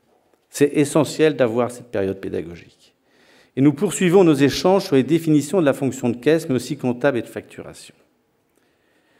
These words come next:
Les diverses interventions de ce jour et les thèmes qui ont été traités, compte tenu de la qualité des participants au débat, ont, je l'espère, répondu à de nombreux, un bon nombre de vos interrogations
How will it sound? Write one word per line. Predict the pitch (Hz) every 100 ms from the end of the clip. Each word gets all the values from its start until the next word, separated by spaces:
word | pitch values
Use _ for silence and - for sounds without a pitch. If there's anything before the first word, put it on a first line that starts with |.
| _ _ _ _ _ _ -
Les |
diverses | 147 180 214 160
interventions | 185 175 160 170 151 - 214 220 185
de | 147
ce | - 151
jour | 151 170
et |
les | 120 120
thèmes | 180 151 123
qui | 127
ont |
été | 113 127 120
traités, | - 139 - 170
compte | 127 120
tenu | 127
de | 117
la |
qualité | 110 131 123
des | 123
participants | 104 - 110 - 127
au | 101
débat, | 104 117 156 160 160 - _ _ _ -
ont, | 143
je | 143
l'espère, | 156 160 202
répondu | 151 151 165 151 190 196
à | 139
de | 143
nombreux, | 147 175 160 139 139 - _ -
un | 143
bon | 127 185
nombre | 175 202 170
de | 143
vos | 135 165 135
interrogations | 143 156 147 131 127 - - 95